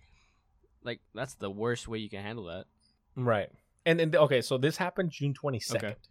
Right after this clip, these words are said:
Speaker 2: right? And this, this story didn't come out till last fucking week. Can you believe that?
Speaker 1: It's been, like, what, four months?
Speaker 2: It's been a while, 'cause it was, like, a two-month investigation, and there was, like, another two, whatever, right? There's all this stuff going on. Anyway, so, so, you know,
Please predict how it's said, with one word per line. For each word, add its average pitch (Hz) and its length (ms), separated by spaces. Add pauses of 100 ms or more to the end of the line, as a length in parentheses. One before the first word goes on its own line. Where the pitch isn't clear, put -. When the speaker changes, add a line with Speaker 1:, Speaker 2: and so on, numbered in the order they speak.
(280)
Speaker 2:
right? 113 220 (540)
And 151 280
this, 202 260 (100)
this 185 140
story 190 180
didn't 180 200
come 156 140
out 160 180
till 147 320
last 160 240
fucking 156 280
week. 170 200 (680)
Can 175 140
you 247 60
believe 220 260
that? 226 80
Speaker 1:
It's 123 100
been, 156 160
like, 131 120
what, 78 140
four 123 200
months? 151 360 (840)
Speaker 2:
It's 139 320
been 240 160
a 202 40
while, 160 300
'cause 135 160
it 156 80
was, 160 80
like, 143 100
a 120 60
two-month 135 380
investigation, 123 680
and 123 120
there 127 80
was, 127 100
like, 117 140
another 117 240
two, - 240
whatever, 123 320
right? 101 140
There's 110 140
all 139 60
this 123 120
stuff 120 140
going 120 120
on. 107 60 (260)
Anyway, 143 400 (340)
so, 175 300 (100)
so, 180 220
you 165 240
know, 135 200